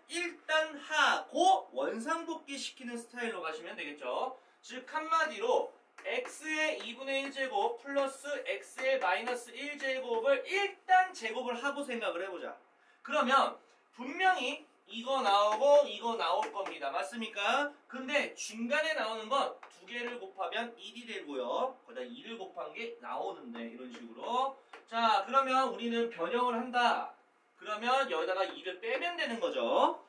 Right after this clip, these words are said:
그럼 일 번이 나오게 되는 거다. 그럼 얘는 삼의 제곱 구에다가 이를 빼니까 일 번 정답은 칠이다 해주시면 되는 겁니다. 아시겠죠? 이게 곱셈 거식 변형에서 계속 했던 건데, 지수가 분수꼴로 나오는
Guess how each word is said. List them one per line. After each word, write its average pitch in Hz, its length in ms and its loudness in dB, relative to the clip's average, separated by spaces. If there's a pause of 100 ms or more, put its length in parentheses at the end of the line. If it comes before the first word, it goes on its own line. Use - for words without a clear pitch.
(160)
그럼 147 160 -12
일 - 120 -10
번이 226 220 -4
나오게 - 400 -4
되는 170 240 -12
거다. - 240 -12 (800)
그럼 240 160 -6
얘는 254 180 0
삼의 330 380 0
제곱 311 320 0
구에다가 262 880 4
이를 233 280 -10
빼니까 226 520 0
일 262 200 -4
번 277 200 -4
정답은 190 560 -4
칠이다 240 480 -4
해주시면 208 520 -8
되는 131 220 -8
겁니다. 107 360 -12
아시겠죠? 165 600 -4 (160)
이게 226 360 -4
곱셈 247 300 -8
거식 247 280 -4
변형에서 208 640 -2 (260)
계속 277 400 -4
했던 311 320 -4
건데, 240 440 0 (200)
지수가 233 840 0
분수꼴로 269 880 -2
나오는 233 760 2